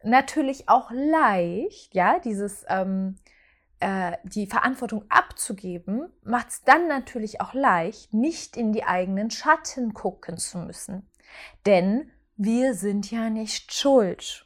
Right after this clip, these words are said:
Das bedeutet, solange wir im Opfermodus sind, müssen wir natürlich auch gar nicht richtig tief gehen. Wir können an dieser Oberfläche schwimmen des Wetters, Partners, et cetera pp., was alles daran schuld sein kann,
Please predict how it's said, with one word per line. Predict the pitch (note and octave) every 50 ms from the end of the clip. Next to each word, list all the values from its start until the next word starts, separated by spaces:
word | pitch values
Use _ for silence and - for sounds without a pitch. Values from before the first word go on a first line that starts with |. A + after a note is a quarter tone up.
| _ _ _ _ _ _ _ _ _ _ _ _ _ _ _ _ _ _ _ _ _
Das | - B3+ C4
bedeutet, | - D#4 D#4 D4+ D#4 D#4+ - C#4 C4 C#4+ D#4 - - _ _
solange | - A#3+ A#3+ A#3 A#3 A3+
wir | G#3 G3
im | F#3+
Opfermodus | - - G4 - - D#4+ B3+ A#3 G#3 G3 G#3 F#3+ -
sind, | - F#3+ G3+ B3 F4+ - - _ _ _ _ _ _ _ _ _
müssen | - A3 C#4 F#4 F4+ - - E4+ D#4 C4+
wir | B3 A#3+
natürlich | A#3 A3+ G#3+ - - G#3+ G#3+ G#3 - -
auch | F#3+ -
gar | - G3 F#3+ G#3
nicht | G#3 G3+ G3+ - -
richtig | G#3+ G#3+ - - - F#3+ - - _ _
tief | - - - C4+ C4+ C#4+ C#4+ - - -
gehen. | - D#3+ D#3 - F#3+ - _ _ _ _ - - - -
Wir | - A3+ A3
können | - - D#4 D#4+ D4 -
an | B3 A#3
dieser | G#3+ A3 A3 G3 G3+ G3+ - -
Oberfläche | A#3 A#3+ A#3+ A#3 A3 - B3+ A3 G3+ - - F#3+ F#3
schwimmen | - - - A3 B3 A#3+ A#3+ A3 G#3 G3 F#3
des | F#3 F3 F3+ F3+ - - - _ _ _ _ _ _ _ -
Wetters, | E3+ G3 G#3 G#3 - A3+ G#3 G3 F#3+ F#3+ G3 - - - - _ _ _
Partners, | - - F3 F3 F3+ F3+ - F#3 E3+ E3 E3+ F#3 - - -
et | F#3 F#3
cetera | - G#3 G3 G#3 F#3+ F3+
pp., | F3 - F#3 E3+ - - G#3+ A3 A3 F#3
was | F#3 F#3 - -
alles | - G#3 A#3+ A3 G#3+ -
daran | G#3+ G3 F3+ F#3+ F#3
schuld | - - G#3+ G3+
sein | - F3+ F3+ F3+
kann, | - - F3+ F3 G3+